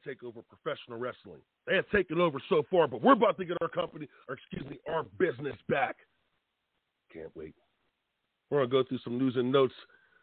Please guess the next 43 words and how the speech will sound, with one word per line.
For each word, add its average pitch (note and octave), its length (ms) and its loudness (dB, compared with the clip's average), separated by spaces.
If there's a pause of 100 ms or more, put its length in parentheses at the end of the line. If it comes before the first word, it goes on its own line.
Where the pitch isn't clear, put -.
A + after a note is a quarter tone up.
(380)
real E3 180 8
quick. D#3+ 300 6 (420)
And A2+ 100 -4
when B2 80 -2
we D3 100 0
come C#3+ 240 -2
back, D3+ 160 6
we're D#3+ 100 4
gonna D#3 160 4
go - 100 -6
to D3 40 6
a C3+ 40 4
quick F3+ 280 6
break D#3+ 260 2
after D#3+ 260 0
those D#3 200 -4
news D#3 200 -2
and C#3+ 100 -4
notes, D3+ 220 4
and C3+ 80 -6
we're D#3 80 -2
gonna C#3+ 160 0
bring D3+ 320 -2
my D3 180 2
man, D3 380 4 (320)
Derek E3 320 8
Wayne, D#3 360 6 (340)
the C#3 100 2
new G#3 640 6 (200)
color G3 260 8
commentator E3 680 4
for D3 120 0
Pro E3+ 220 2
Wrestling D3 380 2
Express C#3+ 340 0 (140)
T D3 160 0
V. B2+ 260 4 (760)
We're A2 80 -2
gonna A#2 140 6
talk B2 220 4
about A#2 380 6
this C3 160 6 (460)
week's C3 240 2